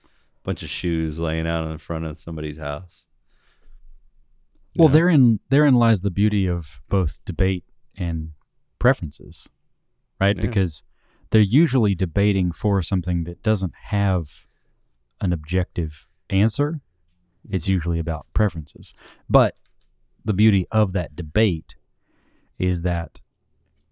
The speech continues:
Speaker 2: they will make the case for one side, and generally whoever they're debating will make the case for the other.
Speaker 1: Mm-hmm.
Speaker 2: And you, as a consumer, benefit from them having done that level of research,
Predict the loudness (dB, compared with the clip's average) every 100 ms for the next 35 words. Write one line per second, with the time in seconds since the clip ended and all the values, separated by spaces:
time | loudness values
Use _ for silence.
0 | _ -6 0 2 4 4 2 0 -4 -2
1 | -2 -2 -4 -12 -16 _ _ _ _ _
2 | -20 -20 _ _ -10 -2 0 0 0 0
3 | -2 0 -2 -4 _ -10 -8 -4 -2 -2
4 | -2 -4 -4 -6 -4 -4 -2 0 0 -2
5 | -6 -8 -4 -4 -6 -4 0 0 -2 _
6 | _ _ _ _ _ _ _ -12 -2 2
7 | 2 4 4 4 0 -8 _ _ _ _
8 | _ _ _ 0 0 -2 -2 2 2 2
9 | 0 2 2 2 0 -6 -6 -14 _ _
10 | _ _ _ _ _ -4 0 2 2 2
11 | 2 0 -2 -2 -2 -4 -2 2 2 2
12 | -2 -6 _ _ -2 -2 -2 -2 0 -2
13 | -4 -2 -2 0 -2 -4 -8